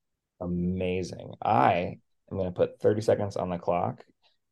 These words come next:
and you have three. You will start in three, two, one, go.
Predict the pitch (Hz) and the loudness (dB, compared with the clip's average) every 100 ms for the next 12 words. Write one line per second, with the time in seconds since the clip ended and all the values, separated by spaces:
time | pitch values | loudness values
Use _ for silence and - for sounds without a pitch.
0 | _ _ - 87 85 82 85 90 131 110 | _ _ -8 -6 -4 -6 -6 0 2 2
1 | 92 95 135 _ _ _ _ - 85 80 | 0 -2 -6 _ _ _ _ -8 -4 -2
2 | 76 76 85 _ 104 113 175 _ _ _ | -2 -4 -8 _ -2 -2 -4 _ _ _
3 | _ - 107 - - 110 87 - 80 82 | _ -6 -4 -4 0 4 4 2 -8 -4
4 | 104 117 - _ _ _ _ _ - - | -2 -2 -6 _ _ _ _ _ -6 -4
5 | 104 113 _ _ _ _ - 92 101 113 | -4 -8 _ _ _ _ -6 -2 0 -2
6 | - _ _ _ _ - - | -6 _ _ _ _ -4 -4